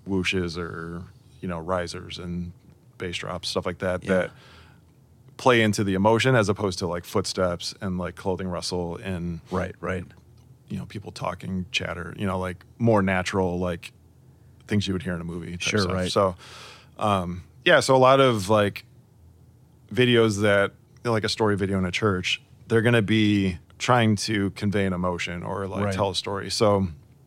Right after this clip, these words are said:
Speaker 1: having, you know, a long riser that kinda crests at the right moment is gonna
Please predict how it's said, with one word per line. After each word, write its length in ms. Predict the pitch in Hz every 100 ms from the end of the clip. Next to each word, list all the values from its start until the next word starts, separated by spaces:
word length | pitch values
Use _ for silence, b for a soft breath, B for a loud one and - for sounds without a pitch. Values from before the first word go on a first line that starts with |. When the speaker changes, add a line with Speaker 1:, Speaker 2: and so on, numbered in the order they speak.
| _ - - -
Speaker 1:
having, 520 | 101 117 107 98 92 b b b b _
you 100 | 107
know, 320 | 101 98 95 -
a 60 |
long 240 | 101 101 95
riser 480 | 92 95 92 95 90
that 260 | 90 92 -
kinda 240 | - 95 92
crests 460 | - - 107 92
at 100 | 95
the 80 | 90
right 180 | 92 -
moment 420 | 101 98 92 92 -
is 140 | 98
gonna 380 | - 98 92 87